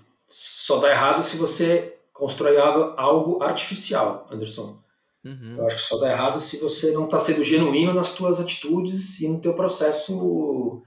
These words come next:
Speaker 1: de comunicação, de valores internos. A, o branding é uma ferramenta de gestão, uma ferramenta de gestão de marca, que vai muito além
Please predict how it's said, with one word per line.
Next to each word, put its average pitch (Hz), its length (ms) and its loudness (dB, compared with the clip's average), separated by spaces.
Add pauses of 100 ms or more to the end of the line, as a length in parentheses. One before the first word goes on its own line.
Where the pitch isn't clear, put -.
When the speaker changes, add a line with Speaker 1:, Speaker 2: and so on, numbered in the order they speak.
(280)
Speaker 1:
de 127 400 -2
comunicação, 123 1300 0
de 110 420 -8
valores 110 380 -4
internos. 120 1300 -2
A, 110 180 -6
o 110 40 -20
branding 131 580 2
é 113 60 -4
uma 123 140 -2
ferramenta 147 400 2
de - 80 -2
gestão, - 480 -2 (360)
uma - 80 -16
ferramenta 127 320 -8
de 160 80 -6
gestão 180 240 -4
de 220 100 -2
marca, 139 380 0
que - 140 -20
vai 104 120 -12
muito 135 220 -2
além 139 460 0